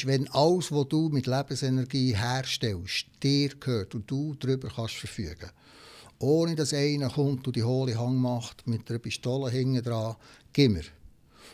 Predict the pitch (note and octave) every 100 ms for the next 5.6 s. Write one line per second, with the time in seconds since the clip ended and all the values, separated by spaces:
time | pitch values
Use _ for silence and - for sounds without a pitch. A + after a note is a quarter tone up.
0 | - C#3+ C3 C#3+ D3 - D3 C#3 C#3 B2+
1 | B2+ B2+ C3 B2 C#3 D#3 D3+ D3 C#3+ A2+
2 | - - _ _ - _ - - A#2 C3+
3 | C#3 - - C#3 C3 A2 C#3 D3+ D3 A#2+
4 | B2+ D#3 - - _ _ - - D3+ -
5 | C#3+ D3 C3+ C3 -